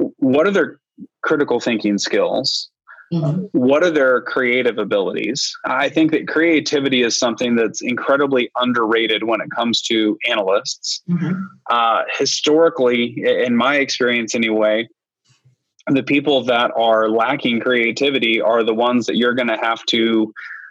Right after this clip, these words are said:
Speaker 1: handhold the most.
Speaker 2: Yeah.
Speaker 1: Uh, it's those folks that have that creativity, that have the critical thinking ability, that love to solve problems. They're gonna be the ones that really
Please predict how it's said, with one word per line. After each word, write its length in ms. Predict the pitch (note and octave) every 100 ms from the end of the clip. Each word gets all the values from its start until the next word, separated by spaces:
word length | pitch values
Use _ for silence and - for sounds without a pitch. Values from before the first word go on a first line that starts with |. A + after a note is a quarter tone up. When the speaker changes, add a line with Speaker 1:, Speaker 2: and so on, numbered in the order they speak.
| _ _ _ -
Speaker 1:
handhold 480 | C3 C3 B2+ A#2+
the 60 | G#2+
most. 680 | G#2+ F#3+ - - - - - _ -
Speaker 2:
Yeah. 340 | F#3+ - -
Speaker 1:
Uh, 260 | - F#2+ - - C3
it's 180 | B2+
those 240 | C3+ C3 -
folks 320 | C3+ C#3+ -
that 120 | A#2
have 320 | - C3+ D3
that 220 | D3+ A2+ -
creativity, 800 | C#3 B2 A#2+ - A2+ A2 A2+ A2
that 160 | -
have 280 | - B2+ C3
the 80 | C3+
critical 400 | - B2 A#2 A2+
thinking 360 | B2 B2 B2
ability, 420 | A2 G#2+ G#2+ A2+ A2+
that 120 | F2+
love 360 | G#2 A2+ A#2+ C3+
to 80 | C3
solve 300 | - B2 B2 -
problems. 680 | A2+ A2 A2+ A2+ B2+ - - _ - _ -
They're 280 | B2 B2+ D#3
gonna 200 | E3 C3+
be 140 | C3+
the 100 | A#2
ones 340 | A2+ C3 C3+
that 120 | A#2+ G2
really 580 | A2+ C3 B2+ A#2 A2